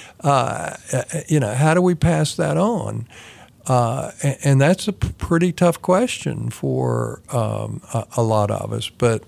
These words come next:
I'll, I'll say it, uh, in a different way. What's more important to pass along, uh, Jason? Is it a good name, one that's meaningful,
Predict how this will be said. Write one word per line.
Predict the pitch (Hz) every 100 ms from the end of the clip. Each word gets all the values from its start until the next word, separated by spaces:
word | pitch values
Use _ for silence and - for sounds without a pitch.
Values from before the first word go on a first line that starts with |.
| -
I'll, | 113 104
I'll | 117 113
say | 107 123 117
it, | 123
uh, | 110 - 120 -
in | 123
a | 131
different | 175 202 190 -
way. | 101 95 107 - - - - -
What's | 156 180 214 -
more | 175 170 165 156
important | 135 131 - 151 135 123 -
to | 120
pass | - 135 123 -
along, | 131 113 113 120 123 120 104 98 95 - - - - - -
uh, | - 110
Jason? | 101 120 104 101 - 117 107 113 - _ - - _
Is | - 123 117
it | 127 120 110 -
a | 117 113
good | 107 135 135
name, | 117 110 107 117 165 240 - _ _ _
one | 117 127 139
that's | 123 -
meaningful, | 113 110 120 147 160 - 170 196